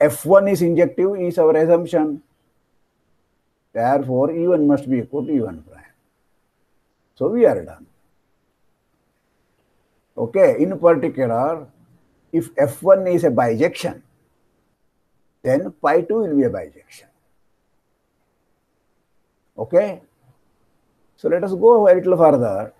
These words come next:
<clears throat> Suppose F one is a local homeomorphism. Then I have to show that pi two is a local homeomorphism.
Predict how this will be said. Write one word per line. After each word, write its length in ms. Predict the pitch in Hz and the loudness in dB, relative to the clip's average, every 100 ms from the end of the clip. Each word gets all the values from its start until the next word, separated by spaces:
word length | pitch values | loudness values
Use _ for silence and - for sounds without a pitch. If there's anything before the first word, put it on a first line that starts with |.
| - | -8
<clears throat> 260 | - - | -8 -6
Suppose 640 | - 131 214 247 240 226 - _ _ _ _ _ _ _ _ _ - | -8 0 4 6 6 0 -8 _ _ _ _ _ _ _ _ _ -8
F 240 | 135 - | -8 -4
one 200 | 185 190 | -2 -2
is 120 | 170 | -2
a 60 | 190 | -2
local 380 | 156 208 240 214 | 2 4 6 6
homeomorphism. 920 | 175 139 117 104 92 - _ - - _ _ _ _ _ _ _ _ _ | 6 4 2 -6 -12 -16 _ -20 -20 _ _ _ _ _ _ _ _ _
Then 240 | 117 156 175 | -4 -2 0
I 140 | 170 | 2
have 180 | 175 175 | 2 2
to 80 | 147 | 0
show 160 | 160 | 0
that 320 | 156 180 - - | 2 0 -4 0
pi 260 | 156 165 | 2 2
two 160 | 165 247 | 2 2
is 120 | 220 | 2
a 60 | 185 | 4
local 280 | 156 113 | 4 2
homeomorphism. 840 | 120 104 98 87 78 - _ _ _ | -6 -10 -12 -16 -20 -20 _ _ _